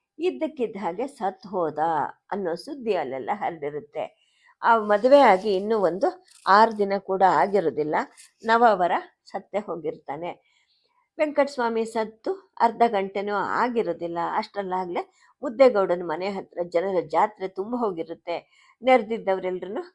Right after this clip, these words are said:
ಕಣ್ಣೀರು ಸುರಿಸ್ತಿರ್ತಾರೆ. ವೆಂಕಪ್ಪನವರು ಕೂಡನು ತಮ್ಮ ಪಂಚೆಯ ತುದಿಯಿಂದ ಕಣ್ಣೀರು ಒರೆಸ್ಕೊಂತಾರೆ.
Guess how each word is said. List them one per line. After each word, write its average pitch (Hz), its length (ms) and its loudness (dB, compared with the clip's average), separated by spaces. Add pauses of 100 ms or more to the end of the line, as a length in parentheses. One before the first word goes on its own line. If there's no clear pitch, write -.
ಕಣ್ಣೀರು 208 360 -2
ಸುರಿಸ್ತಿರ್ತಾರೆ. 180 840 -6
ವೆಂಕಪ್ಪನವರು 180 720 -4
ಕೂಡನು 180 360 -8 (460)
ತಮ್ಮ 294 240 8
ಪಂಚೆಯ 233 500 -2
ತುದಿಯಿಂದ 214 600 -2
ಕಣ್ಣೀರು 196 560 -4
ಒರೆಸ್ಕೊಂತಾರೆ. 175 720 -4